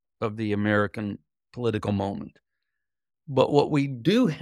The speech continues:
so, so you can be, you can be A O C left, or you can be whatever's, you know, the equivalent. You can be a Trump, all right, at Word of Life, as long as you do so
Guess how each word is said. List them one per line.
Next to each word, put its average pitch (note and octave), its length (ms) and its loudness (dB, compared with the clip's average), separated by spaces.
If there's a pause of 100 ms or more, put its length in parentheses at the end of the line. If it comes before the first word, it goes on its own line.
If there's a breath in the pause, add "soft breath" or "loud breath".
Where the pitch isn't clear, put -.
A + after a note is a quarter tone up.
so, D3+ 220 0
so D#3+ 140 0
you F3 240 8
can F3+ 280 6
be, B2+ 500 6 (840)
you D#3 300 2
can D#3 260 4
be A#2 500 2 (260)
A D3 200 8
O C#3+ 120 8
C D3 300 0
left, C3 420 6
or A#2+ 80 -2
you B2 260 0
can A#2+ 280 -2
be A#2 360 -4
whatever's, A#2 760 4
you B2 120 -6
know, A2 260 -4
the G#2+ 140 -2
equivalent. A#2 560 -2 (260)
You B2 160 -12
can B2 160 -8
be B2 160 -2
a A2+ 60 -2 (260)
Trump, C3 300 0 (560)
all - 100 -10
right, A#2 280 0
at A2+ 140 -2
Word A#2+ 240 0
of A2 120 0
Life, A2 340 0 (400)
as C#3 260 2
long F3+ 580 4
as - 720 -4 (600)
you C3+ 160 -2
do A#2 180 4
so G2 520 0